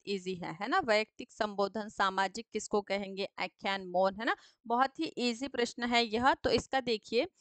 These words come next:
अगर आपको इसमें से एक भी पता है, जैसे वैयक्तिक संबोधन, है ना, तो यह आंतरिक हो जाता है, इसलिए देखिए एक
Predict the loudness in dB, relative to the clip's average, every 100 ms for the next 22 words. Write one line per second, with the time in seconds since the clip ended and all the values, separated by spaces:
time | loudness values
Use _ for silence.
0 | _ _ -2 4 8 8 6 6 6 6
1 | -2 -4 -2 2 2 2 2 2 6 6
2 | 6 2 0 2 2 8 8 8 2 -6
3 | -2 0 4 10 8 8 -2 -4 2 2
4 | 2 0 2 2 2 2 2 0 0 4
5 | 8 8 8 6 4 4 0 -4 -6 -2
6 | 0 0 -2 -4 0 0